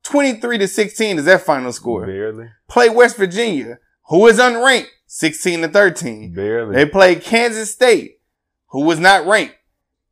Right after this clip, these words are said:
Speaker 1: uh, at the time, I don't believe. And they were, it was thirty-seven to thirty-one, that final score. They played Oklahoma, which should have went to overtime, but it didn't. Fifty-five to forty-eight. They showed something there, but they had to make a switch from Spencer Rattler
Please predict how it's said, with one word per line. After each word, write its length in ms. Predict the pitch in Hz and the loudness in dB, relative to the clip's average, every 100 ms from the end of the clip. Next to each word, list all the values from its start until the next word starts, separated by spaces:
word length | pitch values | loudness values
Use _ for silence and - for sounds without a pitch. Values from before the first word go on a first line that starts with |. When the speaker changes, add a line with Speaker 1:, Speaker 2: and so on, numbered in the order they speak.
| - | -6
Speaker 1:
uh, 280 | 127 135 143 | -2 2 2
at 80 | 143 | 0
the 100 | 147 | 0
time, 260 | 165 151 | 2 2
I 80 | 147 | 2
don't 180 | 143 135 | 2 -2
believe. 460 | 139 139 110 95 - _ _ _ _ _ - | -4 -4 -6 -10 -16 _ _ _ _ _ -4
And 440 | 143 143 139 127 | 0 0 -2 0
they 120 | 156 160 | 2 4
were, 560 | 147 143 135 127 123 | 4 4 2 0 -2
it 160 | 113 156 | -2 -2
was 200 | 135 123 | -2 -2
thirty-seven 600 | - 190 175 170 185 170 | 2 4 4 2 0 0
to 80 | 151 | -2
thirty-one, 420 | 180 175 170 175 | 0 0 0 0
that 160 | 175 175 | 0 2
final 260 | 156 131 | -2 -2
score. 260 | 123 147 135 | -6 -4 0
They 100 | 147 | 0
played 260 | 175 202 208 | 2 2 4
Oklahoma, 640 | 202 190 185 190 202 185 | 4 2 0 2 0 0
which 160 | 170 151 | -2 -2
should 180 | 208 190 | -2 -2
have 100 | 170 | -2
went 140 | 180 165 | -6 -2
to 60 | |
overtime, 540 | 156 165 160 175 165 151 | 0 0 -2 -2 0 -2
but 100 | 143 | -4
it 160 | 139 | -4
didn't. 280 | 156 123 101 _ _ _ - | -4 -4 -10 _ _ _ 0
Fifty-five 580 | 233 233 190 214 202 | 0 0 2 6 6
to 60 | 165 | 4
forty-eight. 640 | - 185 170 143 104 - - | -4 -4 -4 -6 -10 -16 -4
They 200 | 165 180 | -2 0
showed 320 | 226 180 156 | 0 0 0
something 340 | 160 135 135 | -6 -10 -8
there, 120 | 131 123 | -8 -6
but 100 | 127 | -2
they 140 | 160 | 0
had 140 | 165 | 0
to 60 | 147 | -2
make 200 | 156 143 | -6 -8
a 60 | 143 | -10
switch 340 | - 180 175 - | -12 -8 -8 -10
from 160 | 135 | -16
Spencer 360 | 123 165 160 156 | -12 -14 -12 -10
Rattler 420 | 160 151 151 147 | -6 -4 -4 -8